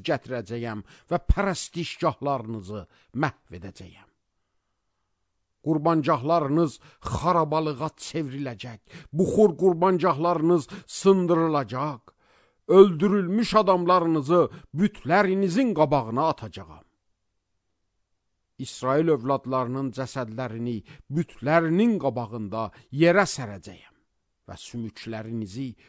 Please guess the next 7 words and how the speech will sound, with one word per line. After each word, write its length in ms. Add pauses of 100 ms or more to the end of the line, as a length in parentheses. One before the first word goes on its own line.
(160)
qurbancahlarınızın 1300
ətrafına 580
səpələyəcəyəm. 800 (1400)
Məskən 500
saldığınız 640
bütün 400
yerlərdə 640